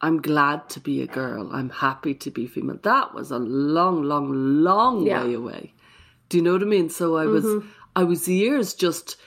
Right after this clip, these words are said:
Speaker 1: like you say, defeat, accepting, just, y-,
Speaker 2: Yeah.
Speaker 1: you, you'd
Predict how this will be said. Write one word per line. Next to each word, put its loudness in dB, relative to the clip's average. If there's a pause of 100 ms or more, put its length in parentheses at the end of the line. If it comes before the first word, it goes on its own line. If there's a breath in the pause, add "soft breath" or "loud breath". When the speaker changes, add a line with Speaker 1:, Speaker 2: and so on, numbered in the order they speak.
(180 soft breath)
Speaker 1:
like 0
you 0
say, 2
defeat, -2
accepting, -2
just, -6 (440)
y-, -8 (240 loud breath)
Speaker 2:
Yeah. 4
Speaker 1:
you, 0
you'd 2